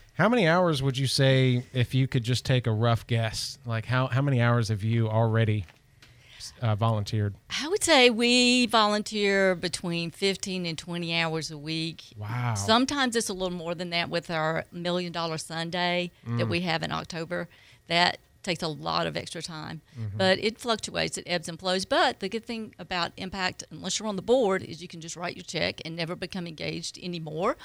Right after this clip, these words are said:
Speaker 2: or you can work on our focus area committee to help us select who will receive the funding, or you can just sponsor someone else if you'd like to do that. You can
Speaker 1: Mm-hmm.
Speaker 2: become engaged as much or as little as you want. You can t-, attend our meetings, our meet and mingles,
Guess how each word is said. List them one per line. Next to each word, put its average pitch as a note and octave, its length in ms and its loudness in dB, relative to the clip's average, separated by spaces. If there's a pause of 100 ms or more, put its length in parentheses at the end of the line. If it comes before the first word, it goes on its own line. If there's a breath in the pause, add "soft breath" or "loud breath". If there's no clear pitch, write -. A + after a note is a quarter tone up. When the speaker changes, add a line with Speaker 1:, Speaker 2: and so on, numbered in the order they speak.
(240 loud breath)
Speaker 2:
or F3+ 160 0
you G3 180 0
can F3+ 200 -8
work F3 180 -6
on D#3+ 80 -4
our D#3 60 -6
focus - 340 -6
area F#3+ 240 -2
committee F#3 380 -10
to - 100 -16
help F3 180 -8
us E3 120 -10
select D3 480 -6
who F3+ 160 -6
will F3 140 -8
receive E3 440 -10
the - 80 -14
funding, A#3+ 480 -6 (460 loud breath)
or G#3+ 400 0 (220 soft breath)
you F#3 140 -4
can F#3 120 -4
just F3+ 160 -8
sponsor F3 340 -6
someone F3+ 380 -6
else A#3 240 -4
if E3 100 -12
you'd D#3 140 -6
like E3 180 -4
to - 80 -12
do D3+ 160 -8
that. - 320 0
You D#3 100 -10
can D3+ 120 -12
Speaker 1:
Mm-hmm. G#2+ 60 -10
Speaker 2:
become F3 140 -8
engaged D#3+ 520 -4
as D3 180 -14 (100)
much D#3+ 280 -10
or - 100 -18
as E3 140 -14
little D3+ 260 -16
as C#3+ 80 -16
you E3 100 -14
want. E3 280 -10
You D3 80 -20
can D3+ 240 -10
t-, - 200 -14
attend F#3+ 460 0
our F3+ 120 2
meetings, F3+ 440 -2
our D3+ 80 -6
meet D#3 200 -8
and E3 100 -10
mingles, F3+ 420 -8